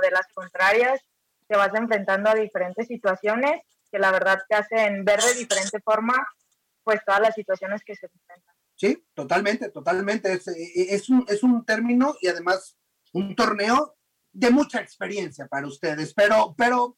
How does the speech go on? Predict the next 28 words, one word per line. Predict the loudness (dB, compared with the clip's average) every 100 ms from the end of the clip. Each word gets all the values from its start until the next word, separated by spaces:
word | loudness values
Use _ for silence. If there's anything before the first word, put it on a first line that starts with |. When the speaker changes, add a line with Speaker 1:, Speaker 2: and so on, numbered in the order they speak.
| _
Speaker 2:
voy | -4 -2
a | -4
platicar | -2 -2 -2 -4 -4 -4
de | -8
temas | -10 -6 -8 -8 -8
más | -2 0 0 -2
puntuales | -4 -2 -2 -2 -8
con | -10 -10
ustedes. | -4 -2 -2 -8 _ _ _
Oye, | -2 2 0
Andrea, | 0 0 2 2 -2 -12
a | -4
ver, | -4
yo | -4
tengo | -6 -4
una | -4 -4
pregunta | -4 -2 0 2 0 -2 _ _ _
clave | -6 0 0 -2 -4
para | -2 0 0 0
ti, | 0 2 2 2 0 -4 -4
porque | 0 0 0 2 4 2 0 _ _
por | 2 4
ese | 2 2 4
mismo | 6 4 4 4
lugar | 6 6 6 4 2 0 -2
donde | -6 -4 -4 -2
tú | -2
estás | 0 2 2 0